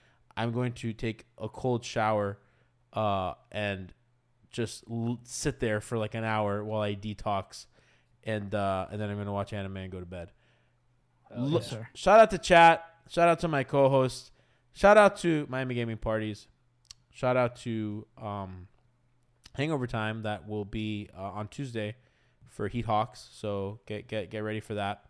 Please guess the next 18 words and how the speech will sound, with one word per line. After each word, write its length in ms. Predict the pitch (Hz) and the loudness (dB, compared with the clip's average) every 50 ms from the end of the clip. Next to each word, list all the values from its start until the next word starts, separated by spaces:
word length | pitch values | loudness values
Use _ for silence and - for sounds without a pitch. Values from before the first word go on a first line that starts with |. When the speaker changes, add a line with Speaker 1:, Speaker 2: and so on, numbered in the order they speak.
| _ _ _ _ _ _ _ _ _ _ _ _ _ _ - | _ _ _ _ _ _ _ _ _ _ _ _ _ _ -8
Speaker 1:
And 640 | - 113 117 117 113 110 110 110 107 101 101 - - - | -4 -2 0 0 0 0 0 -2 -4 -8 -10 -14 -18 -20
it's 100 | - - | -12 -8
gonna 100 | - 147 147 | -6 -4 -2
be 60 | 151 | -2
a 20 | 143 | -2
fun 220 | - 160 151 147 | 0 0 -2 0
week, 180 | 147 151 143 127 | 0 -2 -2 -2
man. 140 | 131 120 117 | -2 -2 0
We're 80 | 117 | 0
gonna 120 | 123 120 131 | 0 0 0
have 120 | 127 117 | 2 2
a 40 | 123 | 4
lot 140 | 127 131 131 | 4 4 2
of 60 | 127 | 2
good 160 | 131 123 123 | -2 -2 -2
playoff 260 | - 131 127 127 - | 0 0 0 0 0
coverage 360 | - 135 127 131 127 123 - - | 0 -2 0 -2 -2 -4 -6 -8
tomorrow. 560 | 127 113 113 117 120 123 127 127 127 127 123 | -6 -4 0 0 2 4 4 4 2 0 -2